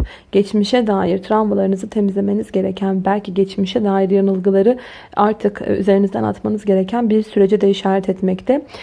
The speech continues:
Burcunuzdaki Mars ile tutulma arasında çok güzel bir görünüm meydana gelecek. Dolayısıyla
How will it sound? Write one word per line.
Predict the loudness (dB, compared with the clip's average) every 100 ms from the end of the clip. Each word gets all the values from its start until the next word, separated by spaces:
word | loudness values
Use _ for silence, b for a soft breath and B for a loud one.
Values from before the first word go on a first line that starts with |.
| B B
Burcunuzdaki | 2 4 4 0 2 2 2 2
Mars | 4 2 0 -2
ile | 2 2 2
tutulma | -2 -6 -2 0
arasında | 0 0 -2
çok | -4
güzel | -4 0 2
bir | 2
görünüm | 2 4 2
meydana | 0 0 0 0
gelecek. | 0 -2 -2 -2
Dolayısıyla | 0 2 0 0 0 0 -2